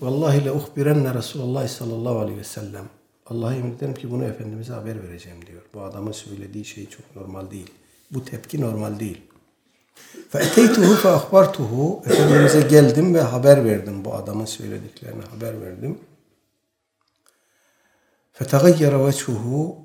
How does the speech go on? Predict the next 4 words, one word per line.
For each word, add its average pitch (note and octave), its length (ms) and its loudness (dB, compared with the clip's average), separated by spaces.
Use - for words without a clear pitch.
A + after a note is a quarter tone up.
Aleyhisselatü B2 580 -8
Vesselam B2 440 -10
Efendimiz'in, A2 920 -8
e, G2+ 280 -14